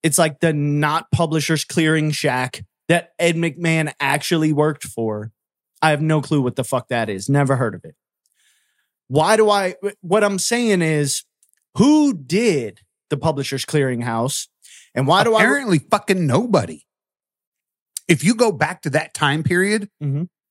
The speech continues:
Speaker 2: where Ed McMahon, we remember Ed McMahon working for the Publishers Clearinghouse.
Speaker 1: Yeah, knocking at people's
Speaker 2: Apparently
Speaker 1: door and being
Speaker 2: fucking
Speaker 1: like
Speaker 2: nobody did.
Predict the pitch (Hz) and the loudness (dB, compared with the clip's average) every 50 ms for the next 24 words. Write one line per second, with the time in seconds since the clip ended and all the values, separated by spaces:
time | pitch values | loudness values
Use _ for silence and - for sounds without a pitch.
0 | _ _ _ _ _ _ _ _ - 123 123 156 160 156 147 143 143 139 139 131 | _ _ _ _ _ _ _ _ -6 0 2 2 4 4 2 2 2 2 0 -2
1 | 127 - _ _ _ _ _ _ _ _ _ - - 156 156 156 156 170 156 - | -4 -6 _ _ _ _ _ _ _ _ _ -2 0 0 2 2 0 -2 0 0
2 | 156 156 156 160 160 165 170 180 170 151 _ _ _ _ _ _ - 104 110 127 | 0 2 2 2 2 0 0 -2 -4 -6 _ _ _ _ _ _ -12 -6 -2 0
3 | 156 165 160 170 170 165 165 170 170 170 170 135 143 151 156 151 165 160 151 160 | 2 2 4 2 2 2 2 0 0 0 0 0 -2 0 0 -2 -4 -2 -2 -2
4 | 160 147 123 101 90 - 156 139 - 160 156 160 139 - 156 156 160 151 143 135 | 0 0 -2 -2 -2 -2 -4 -2 -2 -2 -2 -2 0 0 0 0 0 0 -2 -2
5 | - 147 156 160 165 - 160 151 - - 170 170 180 180 196 196 226 196 165 170 | -2 -2 -2 -2 -4 -4 -4 -6 -2 0 0 0 2 0 2 2 2 2 2 0
6 | 175 208 - 220 202 196 175 - 226 214 208 202 175 - 190 185 208 240 233 226 | 0 0 0 0 0 0 0 0 0 2 2 0 2 2 2 4 4 4 2 2
7 | 208 185 196 196 208 202 143 143 147 165 185 185 160 143 135 120 120 120 110 104 | 0 0 0 0 0 0 0 0 0 0 0 0 0 0 0 0 -2 -6 -6 -6
8 | 117 104 90 73 _ | -6 -6 -6 -10 _